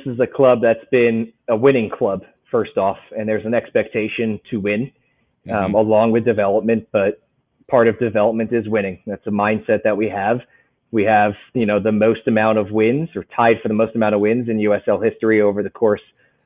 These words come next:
Speaker 1: of a three-year span to start a franchise. Um, so we look to continue that, obviously, no matter the length of the season. Um, from there, this has always been a club that's,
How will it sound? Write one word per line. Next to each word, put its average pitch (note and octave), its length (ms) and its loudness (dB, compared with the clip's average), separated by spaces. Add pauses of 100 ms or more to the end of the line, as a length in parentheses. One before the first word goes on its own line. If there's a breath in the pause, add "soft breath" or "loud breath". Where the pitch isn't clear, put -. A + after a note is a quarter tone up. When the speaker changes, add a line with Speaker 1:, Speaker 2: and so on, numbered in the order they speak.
(160)
Speaker 1:
of G#2+ 140 2
a F#2 60 -4
three-year A2 440 2
span G#2+ 280 2
to - 100 -4
start G#2+ 180 2
a - 60 -4
franchise. G2 560 -2 (280)
Um, G2 480 -6 (480)
so A2+ 120 4
we A2 100 4
look A#2 220 4
to G#2+ 80 -6
continue A#2+ 460 2
that, G#2+ 280 2
obviously, G#2 460 0
no G#2+ 100 2
matter G#2 260 0
the G#2 120 -2
length G#2+ 300 -2
of G2+ 60 -12
the G2 160 -10
season. F#2+ 420 -4 (640)
Um, G2+ 460 -2 (100)
from A#2+ 220 4
there, B2 480 6 (260 loud breath)
this B2+ 200 -2
has A#2 100 -4
always B2+ 300 6
been B2 120 4
a A2 80 -2
club B2 320 4
that's, G#2+ 220 0